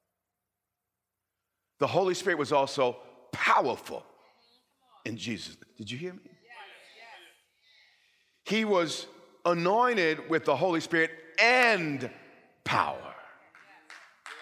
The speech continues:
So, the presence is awesome. If, if it was just his presence, that would be enough. But many of us settle for God's presence. And we leave out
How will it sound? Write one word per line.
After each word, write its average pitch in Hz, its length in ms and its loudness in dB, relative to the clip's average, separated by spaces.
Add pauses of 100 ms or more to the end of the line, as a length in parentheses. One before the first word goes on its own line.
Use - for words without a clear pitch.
(600)
So, 165 640 4 (1400)
the 135 80 -6
presence 170 400 2
is 139 100 -4
awesome. 139 400 0
If, 92 140 -10
if 113 160 -4
it 143 60 0
was 135 200 -4
just 175 260 0
his 131 140 -6
presence, 107 400 -2
that 113 140 2
would 110 120 -6
be 110 120 -4
enough. 101 480 -8 (1300)
But 147 140 2
many 208 400 2
of 165 180 0
us 120 220 2
settle 180 640 2 (840)
for 190 120 0
God's 131 320 2
presence. - 840 -6 (1000)
And 190 140 2
we 180 100 2
leave 247 300 2
out 262 400 4